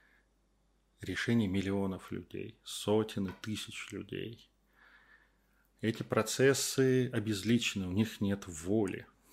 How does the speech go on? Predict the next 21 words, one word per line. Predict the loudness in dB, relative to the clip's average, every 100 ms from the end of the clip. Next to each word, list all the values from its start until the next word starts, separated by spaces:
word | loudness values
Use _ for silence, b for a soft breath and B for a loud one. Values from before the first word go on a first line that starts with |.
| b b b b _ _
Да? | -2 -2 -2 -6
Они | -2 0
просто | 2 2 2 -2
двигаются, | -2 -2 -4 -6 -6 -8 -10
идут. | -6 -6 -4 -6 -10 -12
Это | -12 -12
процесс | -8 -4 0 0 0
развития | -2 -2 -4 -6 -6 -4 -2
или | 0 0
изменений. | -2 -4 -2 -2 -2 -4 -10 -16 _ B B B B
И | 4
уже | 6 4
в |
рамках | 4 2 2 -2 0
этого | 0 0 -4
поля | -4 2 4 4
происходят | 2 0 2 2
случайности. | 2 0 0 2 2 0 -4 -10 -14 -6
Те | 2 2
случайности, | 2 0 4 4 4 0 -4
которые | -2 0 4 6 6 4